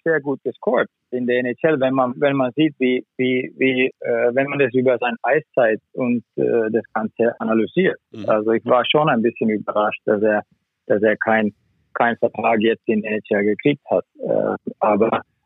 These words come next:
Speaker 1: aber wie gesagt, das ist der, dieser Weg, dass er kommt zurück jetzt nach Europa und bewirbt sich hier und, äh, ja, hoffentlich einen, einen, einen strukturierten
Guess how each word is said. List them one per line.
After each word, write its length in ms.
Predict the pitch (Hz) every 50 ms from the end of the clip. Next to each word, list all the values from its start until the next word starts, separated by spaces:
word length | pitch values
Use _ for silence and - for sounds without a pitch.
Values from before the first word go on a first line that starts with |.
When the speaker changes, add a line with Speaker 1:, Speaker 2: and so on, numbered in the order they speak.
| _ _ -
Speaker 1:
aber 260 | - - 123 131 131
wie 120 | 143 139
gesagt, 360 | 147 147 139 151 165 160 104 - -
das 140 | 113 107 -
ist 160 | - 123 110 - _ - - - -
der, 140 | - 123 123 - _
dieser 280 | - 135 131 147 143 131
Weg, 220 | 143 147 156 143
dass 140 | 143 135 113
er 180 | 127 123 123 - _
kommt 260 | _ 135 139 135 - _
zurück 280 | 143 127 123 139 156 - -
jetzt 260 | 160 156 135 - -
nach 160 | 143 127 120
Europa 640 | - 131 127 127 135 139 143 139 - 160 151 151
und 240 | 151 139 123 120 110
bewirbt 420 | 110 120 110 113 131 135 135 - _
sich 140 | - 123 - -
hier 320 | - 147 151 160 165 165 - -
und, 300 | - 120 123 123 117 - _ -
äh, 340 | 127 120 117 120 120 117 113 - _ _ _ _ _ _ _ _ _ -
ja, 260 | - - 131 139 - -
hoffentlich 500 | 123 156 151 - 175 160 151 156 139 - - - -
einen, 420 | 139 135 139 139 139 135 135 143 -
einen, 420 | - 139 143 139 139 135 139 139 - _ _ _ 107 - - - _ _ _ _ _ _ _ _ - - - - - - -
einen 220 | - 139 143 131 -
strukturierten 840 | - - - 185 165 - - 165 151 160 170 170 - - 156 156